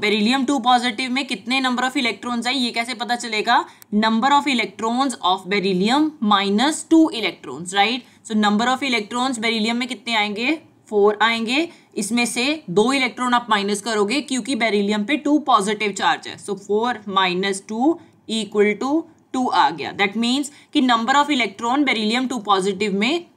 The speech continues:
टू आ रहे हैं। अब हम अपना फर्स्ट ऑप्शन देखते हैं, that is hydrogen positive, right? So hydrogen positive किससे बनेगा? Definitely hydrogen atom से, right? So hydrogen atom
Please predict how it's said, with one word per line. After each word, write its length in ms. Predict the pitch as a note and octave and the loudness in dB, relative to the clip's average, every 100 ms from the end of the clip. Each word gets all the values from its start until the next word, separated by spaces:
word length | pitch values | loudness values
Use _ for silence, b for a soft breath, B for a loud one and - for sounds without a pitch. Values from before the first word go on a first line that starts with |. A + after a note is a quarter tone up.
| _ D#4 | _ 2
टू 120 | D4+ | 4
आ 240 | - F#3 | 6 4
रहे 160 | E3 D3+ | 2 -4
हैं। 180 | C3+ E3 - | -8 -8 -6
अब 100 | B3 | -2
हम 140 | D4 | 0
अपना 220 | C#4+ B3+ C#4+ | 0 0 0
फर्स्ट 320 | C4+ B3 C#4 | 0 0 2
ऑप्शन 280 | C4 D4 C4 | 2 2 0
देखते 320 | A3 - G#3+ | 0 -2 -2
हैं, 160 | A3+ C#4 | 0 0
that 180 | A3+ | -2
is 160 | C4+ C#4 B3+ | -2 -4 0
hydrogen 540 | A3 G3+ G3+ G3 D#4+ D#4 | 0 2 -2 -2 -4 0
positive, 460 | G#3 F#3+ G3 F#3+ D3+ - | 2 2 0 -4 -8 -4
right? 340 | G3+ C4 A3+ - | -2 -2 -6 -10
So 80 | G#3 | -2
hydrogen 500 | G#3+ A3 A3 G#3 C#4+ B3 | 0 0 0 -2 -2 0
positive 400 | G#3 G3+ B3 C4 | 0 0 -2 -4
किससे 260 | B3 - B3+ | -6 -6 -4
बनेगा? 480 | A3+ A3 A3 B3 D#4+ - | -4 -4 -2 -2 -4 -4
Definitely 640 | G3+ A#3+ A3+ G#3 F#3+ A3 D4+ | -4 -2 -2 -2 -2 -2 0
hydrogen 580 | C4 G3+ F#3+ G3 F#3+ C4+ - - | 0 0 0 -2 -2 -6 -6 -6
atom 260 | G#3 F#3+ E3 | -4 -4 -6
से, 240 | - - D#3+ | -10 -14 -8
right? 320 | F3+ G#3+ G#3+ - | -4 -4 -4 -8
So 80 | G#3 G3+ | -4 0
hydrogen 580 | G#3+ F#3+ G3+ G3 C4 - A3 | 0 0 -2 -2 -4 -2 -4
atom 180 | G3 | -4